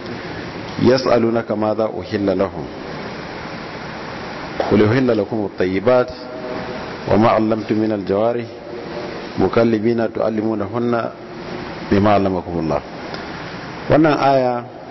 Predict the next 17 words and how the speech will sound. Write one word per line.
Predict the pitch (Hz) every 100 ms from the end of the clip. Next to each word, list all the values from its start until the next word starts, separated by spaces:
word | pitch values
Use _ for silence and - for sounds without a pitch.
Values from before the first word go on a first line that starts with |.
| - - - - - - - - - - - - - - - - - - - - - - - - -
cewa | 151 127 120
suka | - -
yi, | 110 101 98 101 - 151 151 - - - - - - -
suna | - 151 151 117
tambayanka, | - 104 98 117 110 95 87 76 - - - - - - - -
ya | 107 113 120
Muhammad, | 113 98 104 104 90 - - - - - - - - - - -
"Ma | 107 120 123
za | 123 127
uhilla | 104 101 117 113
lahum?" | 101 101 101
Menene | 95 98 107 120 107
aka | - 110 104
halatta | 92 104 98 82 104 98
a | 92
gare | 82 85 92
su? | 95